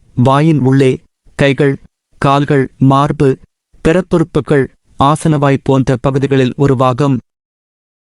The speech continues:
இந்த கொப்புளம் சிலருக்கு அரிப்பு மற்றும் வலியை ஏற்படுத்தும். இந்த குரங்கம்மை தாக்கம் நோயின் சக்திக்கு உட்பட்டும்,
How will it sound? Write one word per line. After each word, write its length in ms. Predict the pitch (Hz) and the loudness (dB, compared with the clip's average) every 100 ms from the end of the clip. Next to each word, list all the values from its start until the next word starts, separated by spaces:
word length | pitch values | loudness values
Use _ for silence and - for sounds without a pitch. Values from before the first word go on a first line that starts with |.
| _ | _
இந்த 260 | 147 143 131 | 0 2 0
கொப்புளம் 480 | - 143 - 180 170 | -2 -4 0 2 0
சிலருக்கு 640 | - 131 131 - 151 143 | 0 0 0 0 0 0
அரிப்பு 420 | - 135 151 - 160 | 0 0 0 0 0
மற்றும் 340 | 139 - 123 | 0 0 0
வலியை 400 | 117 131 135 123 | 2 2 2 2
ஏற்படுத்தும். 640 | 127 - 127 120 151 135 - _ _ _ _ _ _ _ _ _ - | 0 -2 -4 -2 -2 -2 -4 _ _ _ _ _ _ _ _ _ -2
இந்த 280 | 147 139 131 | 0 0 0
குரங்கம்மை 500 | 151 160 180 180 156 147 | 0 0 0 0 0 -2
தாக்கம் 400 | - 143 - 151 | -2 -2 -2 0
நோயின் 360 | 135 139 151 139 | 2 2 2 0
சக்திக்கு 540 | 139 131 - 139 - | -2 -4 -4 -4 -2
உட்பட்டும், 640 | 123 117 139 123 - 139 | -2 -2 -2 -2 -2 -2